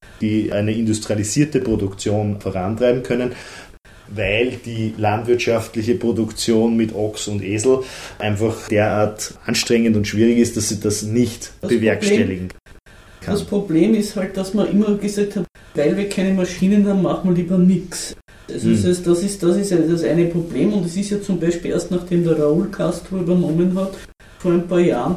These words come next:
Speaker 2: die, die, die Zügel, ist sowas wie ein Kataster erstellt worden. Die haben ja, da bearbeiten sie noch immer dran, aber es, es gab gar keine Aufzeichnung dessen, wem gehört was
Speaker 1: Hm.
Speaker 2: und was
Speaker 1: Hm.
Speaker 2: ist, was ist
Speaker 1: Hm.
Speaker 2: eigentlich da. Also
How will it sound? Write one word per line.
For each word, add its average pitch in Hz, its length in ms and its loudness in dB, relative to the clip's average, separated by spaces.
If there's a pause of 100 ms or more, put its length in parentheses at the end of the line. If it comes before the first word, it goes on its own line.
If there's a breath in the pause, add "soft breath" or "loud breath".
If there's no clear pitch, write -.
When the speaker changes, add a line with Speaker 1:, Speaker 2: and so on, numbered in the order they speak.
Speaker 2:
die, 180 220 2
die, 180 400 0
die 180 120 -4
Zügel, 214 520 0 (220 loud breath)
ist - 160 -4
sowas 175 300 -2
wie 190 60 2
ein 175 120 4
Kataster - 640 -2
erstellt - 560 -6
worden. - 380 -8 (420 loud breath)
Die 165 140 -2
haben 175 180 4
ja, 170 280 4
da 160 300 0
bearbeiten - 520 -2
sie - 160 -2
noch 160 120 2
immer 175 200 2
dran, 143 240 -2
aber 160 100 2
es, 160 180 0
es - 160 -10
gab 143 260 -2
gar 175 140 -2
keine 180 280 0
Aufzeichnung 160 800 -2 (100)
dessen, 151 400 -2
wem 156 220 2
gehört 143 420 -2
was 107 360 0
Speaker 1:
Hm. 143 80 -2
Speaker 2:
und 147 100 0
was 110 120 6
Speaker 1:
Hm. - 40 2
Speaker 2:
ist, - 220 -4
was - 180 -2
ist 123 80 2
Speaker 1:
Hm. 120 80 4
Speaker 2:
eigentlich - 340 -6
da. 120 320 -4 (880 loud breath)
Also 180 320 -2